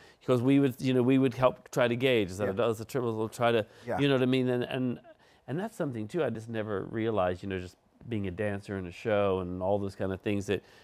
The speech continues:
Speaker 1: when you, you don't go to college to learn how to do this, that you realize about those kind of
Speaker 2: Mm-hmm.
Speaker 1: things and how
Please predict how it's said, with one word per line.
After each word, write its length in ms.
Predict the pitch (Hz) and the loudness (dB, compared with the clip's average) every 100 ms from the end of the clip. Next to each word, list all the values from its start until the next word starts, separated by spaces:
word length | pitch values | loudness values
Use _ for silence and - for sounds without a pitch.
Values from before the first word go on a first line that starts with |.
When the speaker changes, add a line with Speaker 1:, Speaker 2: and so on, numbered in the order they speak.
| _ | _
Speaker 1:
when 180 | 107 101 | -6 -2
you, 280 | 101 98 - - | -2 -4 -6 -10
you 160 | 101 | -8
don't 300 | 95 104 98 | -2 -2 -2
go 180 | 107 104 | -2 0
to 260 | 95 87 85 | 0 -4 -6
college 440 | - 107 101 85 - | -2 2 2 0 -4
to 120 | 92 | -4
learn 280 | 92 101 92 | 0 0 0
how 100 | 92 | -2
to 80 | 87 | -2
do 180 | 151 170 | 0 2
this, 360 | 104 90 - - - - - | 4 4 0 -20 -20 -14 -2
that 220 | 110 113 | -2 0
you 80 | 113 | -2
realize 800 | 113 135 131 107 90 85 87 - | 0 2 2 4 2 2 -4 -6
about 480 | 104 98 95 90 - - 104 | -8 -2 0 0 -2 -16 -4
those 420 | 110 117 113 101 | 2 4 4 -2
kind 300 | - 98 95 | -8 -6 -6
of 80 | 87 | -8
Speaker 2:
Mm-hmm. 120 | 107 | -8
Speaker 1:
things 320 | 120 110 95 95 | -4 -4 -4 -6
and 120 | 90 | -8
how 280 | 98 98 | -2 0